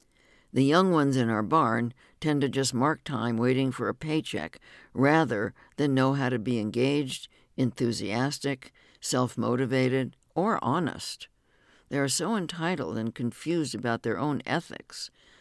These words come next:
that nothing seems to reach them. And if they are confronted or they have a challenge in front of them, you can count on them to back away.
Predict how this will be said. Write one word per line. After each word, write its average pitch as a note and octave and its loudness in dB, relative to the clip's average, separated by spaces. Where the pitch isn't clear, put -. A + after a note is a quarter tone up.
that A#2+ 0
nothing D3+ -2
seems D3 -4
to C#3 -6
reach C3+ -2
them. - -12
And C3+ 2
if C3+ 0
they C#3 2
are C3 4
confronted D#3 -4
or C3+ 4
they B2 2
have B2 -2
a D2+ -8
challenge D3 0
in A2 -2
front D3+ -2
of D#3 0
them, D#3 -2
you F#3 0
can D3 -4
count D3 0
on G2 -2
them F#2 -6
to B2 -8
back A#2+ 0
away. G#2 -4